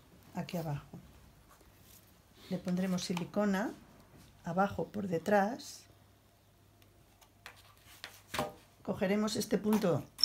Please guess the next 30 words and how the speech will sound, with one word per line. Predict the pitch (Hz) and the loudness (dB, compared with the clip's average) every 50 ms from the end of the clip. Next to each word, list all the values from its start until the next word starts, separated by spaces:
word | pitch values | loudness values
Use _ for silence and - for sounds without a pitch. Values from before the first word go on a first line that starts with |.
| - | 6
<clears throat> | - 381 359 262 - - - - - - - - - | 8 8 8 8 6 2 -2 -4 -6 -2 0 0 2
de | 196 185 196 180 | 4 4 4 4
referencia, | 175 175 - - - 190 202 214 214 - - 202 196 226 294 - - - - - - - - - - - - - - - - - - - - - - - | 2 0 -2 0 2 4 4 2 2 2 2 4 4 4 2 0 -6 -14 -20 -20 -20 -20 -20 -20 -20 -20 -20 -20 -20 -20 -20 -20 -20 -20 -20 -20 -8 -4
pegándolo | - 190 190 202 214 214 208 202 196 | 0 2 2 2 4 4 6 6 6
a | |
la | 196 196 | 6 6
base | 190 208 233 - - - 247 269 - - - | 6 4 2 2 2 2 2 2 0 0 0
y | 214 220 247 330 440 494 - - - - - - - - - - - - - - - - - - - - - - | 0 2 2 2 0 -2 -4 -10 -20 -20 -20 -20 -20 -20 -20 -20 -20 -20 -20 -20 -20 -20 -20 -20 -20 -20 -8 -4
apretamos | 196 185 185 185 185 185 - 220 220 226 240 247 - | -4 -2 0 0 -2 0 2 2 4 4 2 2 0
un | 254 233 | -2 -4
poquito | 233 247 233 - 247 - - 262 | -2 -4 -4 -4 -4 -2 0 -2
y | - - 208 | 0 0 0
los | 202 208 196 - | 0 0 0 0
tenderemos | - 208 202 196 196 208 214 226 247 277 294 294 - - - - - - - - | 0 2 2 2 4 2 2 4 4 2 2 0 -4 -12 -18 -20 -20 -20 -12 -6
todo | - 214 208 214 202 | -2 0 0 2 2
lo | 196 | 2
más | 190 196 202 - | 2 2 0 0
que | - 240 | -2 -4
podamos, | - - 180 170 156 147 143 147 143 - - - - - - | -4 -2 -2 0 0 0 0 -2 -4 -8 -14 -20 -20 -16 -10
que | - 180 180 | -8 -6 -4
queden | - 185 190 202 214 233 - - - | -2 0 0 4 6 6 6 6 4
bonitas | - 160 165 151 147 147 139 135 - 139 139 - | 0 -2 -2 0 2 0 0 0 -2 -6 -6 -6
las | - 139 - | -8 -8 -8
plumas. | - - - - - - - - - - - - - - - - - - - - - - - - - - - - - - - | -10 -12 -12 -10 -10 -10 -12 -14 -18 -20 -20 -20 -20 -20 -20 -20 -20 -20 -20 -20 -20 -14 -12 -12 -12 -12 -16 -20 -20 -8 -4
Vamos | 202 190 190 190 185 - | -2 0 0 0 -2 -2
a | 196 - | -4 -2
poner | 180 180 180 180 175 | 0 0 2 2 2
las | 170 - - | 0 -2 -2
plumas | - - 180 170 165 160 151 196 | -2 0 0 2 2 2 2 2
negras, | 202 214 220 247 277 311 427 415 - | 2 2 4 6 6 6 4 2 0